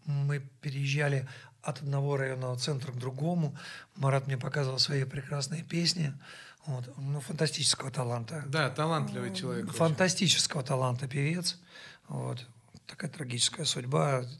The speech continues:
Speaker 1: у Марата. Очень тонкой организации был человек.
Speaker 2: Да.
Speaker 1: Э, и, видимо, вот когда, а, время такое было тяжелое, вот, ну.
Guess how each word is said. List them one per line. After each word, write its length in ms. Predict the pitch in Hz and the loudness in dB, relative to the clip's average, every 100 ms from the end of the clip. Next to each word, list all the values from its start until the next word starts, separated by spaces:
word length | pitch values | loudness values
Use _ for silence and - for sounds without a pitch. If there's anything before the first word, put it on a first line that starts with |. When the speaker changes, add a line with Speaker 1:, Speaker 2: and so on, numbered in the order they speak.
| - _ _ _ - | -18 _ _ _ -12
Speaker 1:
у 40 | 143 | -6
Марата. 520 | 123 120 117 123 117 - - - - - | -4 -4 -4 -8 -12 -16 -18 -16 -18 -10
Очень 680 | - 143 - 139 127 131 185 - - | 2 4 4 4 2 0 -2 -6 -16
тонкой 300 | - 139 120 160 | -4 -2 -2 -4
организации 640 | 131 123 123 127 123 - | -4 -2 0 0 0 0
был 200 | 120 117 | -2 -2
человек. 320 | 117 - 143 143 | -2 0 0 2
Speaker 2:
Да. 180 | 120 110 | 2 -2
Speaker 1:
Э, 360 | 131 131 127 117 | -8 -8 -10 -8
и, 960 | 120 120 120 123 120 120 120 120 117 117 | -6 -6 -4 -4 -4 -4 -4 -6 -8 -6
видимо, 320 | 120 123 - | -6 -6 -8
вот 140 | 127 - | -12 -10
когда, 420 | - 131 123 123 - - - - - - - - - - - - _ _ _ _ _ - | -10 -4 -4 -4 -10 -18 -18 -18 -20 -20 -20 -20 -20 -20 -20 -20 _ _ _ _ _ 4
а, 520 | 170 165 165 147 135 | 8 10 10 10 8
время 400 | 139 160 139 120 | 8 8 8 6
такое 500 | - 127 147 127 113 113 - - - - - - | 0 0 2 4 2 -4 -12 -18 -20 -20 -20 -8
было 340 | 139 135 123 | -2 0 2
тяжелое, 500 | 151 135 156 131 107 - - - - _ _ - - - - - - | 2 2 2 0 -2 -8 -16 -20 -20 _ _ -16 -16 -14 -20 -20 -12
вот, 300 | 135 113 - - - - _ _ 226 | -8 -8 -10 -14 -20 -20 _ _ -14
ну. 260 | 151 127 | -10 -10